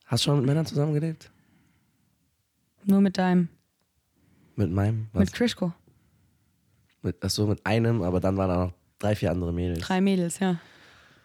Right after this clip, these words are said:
Speaker 1: Es ist wahrscheinlich speziell, mit mehreren Männern
Speaker 2: Ich
Speaker 1: zusammenzuleben.
Speaker 2: bin aber schon jemand, ich kann echt gut mit Männern, das weißt du auch.
Speaker 1: Ja.
Speaker 2: Ich glaub, das haben die auch, deswegen hab ich das Zimmer auch bekommen, weil die das gemerkt haben, dass ich, glaub ich,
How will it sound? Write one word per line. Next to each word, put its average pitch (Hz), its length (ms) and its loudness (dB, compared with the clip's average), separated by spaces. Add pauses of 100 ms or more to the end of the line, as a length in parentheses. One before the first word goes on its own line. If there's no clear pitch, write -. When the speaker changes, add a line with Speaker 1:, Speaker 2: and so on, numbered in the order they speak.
(240)
Speaker 1:
Es 110 100 -4
ist 120 200 0
wahrscheinlich 127 440 0
speziell, 123 460 2
mit - 320 -2
mehreren 104 400 2
Männern 101 260 2
Speaker 2:
Ich 101 60 0
Speaker 1:
zusammenzuleben. 101 420 0
Speaker 2:
bin 262 80 4
aber 247 140 2
schon 247 180 2
jemand, 240 220 0
ich 214 100 -8
kann 226 200 0
echt 208 220 -4
gut 208 200 -2
mit 190 100 0
Männern, 185 300 2
das 180 160 -2
weißt 185 280 0
du 180 80 2
auch. 165 300 2 (500)
Speaker 1:
Ja. 170 540 2
Speaker 2:
Ich 190 100 -4
glaub, 226 160 0
das 226 120 -2
haben 240 120 2
die 247 100 0
auch, 220 100 0
deswegen 226 280 0
hab 226 80 2
ich 226 60 0
das - 120 -4
Zimmer 214 220 2
auch 190 80 2
bekommen, 196 320 -2
weil 185 80 2
die 190 100 0
das 185 180 0
gemerkt 185 400 0
haben, 185 140 2
dass 180 120 0
ich, 165 160 -8
glaub 190 240 0
ich, 185 220 -4